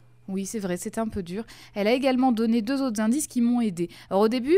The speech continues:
moi, effectivement, j'avais pensé au cent un Dalmatien, même si je voyais pas trop le rapport avec le poodle, vu qu'un Dalmatien n'est pas un poodle.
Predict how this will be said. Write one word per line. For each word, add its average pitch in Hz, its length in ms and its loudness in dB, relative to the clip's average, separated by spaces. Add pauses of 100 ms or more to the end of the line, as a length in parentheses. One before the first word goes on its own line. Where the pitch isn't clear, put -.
moi, 247 320 0
effectivement, 233 720 -6
j'avais 208 380 -4
pensé 240 400 -6
au 220 100 -2
cent 220 220 -6
un 220 80 -2
Dalmatien, 202 640 -4
même 214 200 -2
si 220 140 -6
je 202 60 -6
voyais 196 100 0
pas 180 140 -2
trop - 160 -6
le 233 60 -2
rapport 214 240 -4
avec 196 140 -6
le 190 80 -6
poodle, 202 520 -4
vu 190 80 -8
qu'un 175 160 -8
Dalmatien 165 400 -8
n'est 165 100 -8
pas 175 180 -8
un 180 80 -8
poodle. 220 380 -6